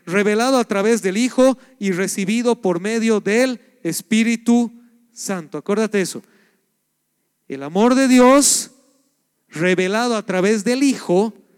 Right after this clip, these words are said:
y recibido por medio del Espíritu Santo. En otras palabras, Dios, que siempre nos amó con amor eterno, dio a conocer ese amor en la encarnación de su Hijo.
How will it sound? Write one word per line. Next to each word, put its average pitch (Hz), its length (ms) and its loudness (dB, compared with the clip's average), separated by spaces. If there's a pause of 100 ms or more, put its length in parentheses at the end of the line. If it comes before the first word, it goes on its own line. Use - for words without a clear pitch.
(160)
y 185 140 -4
recibido 202 760 -2
por 175 260 -2
medio 208 340 -2
del 240 680 -4
Espíritu 240 920 0 (640)
Santo. 135 540 -16 (680)
En 214 140 -2
otras 269 280 -2
palabras, 233 520 0
Dios, 233 680 4 (120)
que 190 100 -8
siempre 247 460 -4
nos 214 160 -4
amó 220 240 0
con 196 160 -4
amor 202 240 0
eterno, 196 500 -4 (340)
dio 240 180 2
a 311 200 -4
conocer 254 840 2
ese 262 260 0
amor 214 480 2 (720)
en 214 160 2
la 254 80 0
encarnación 254 600 0
de 262 100 4
su 277 180 4
Hijo. 302 360 -2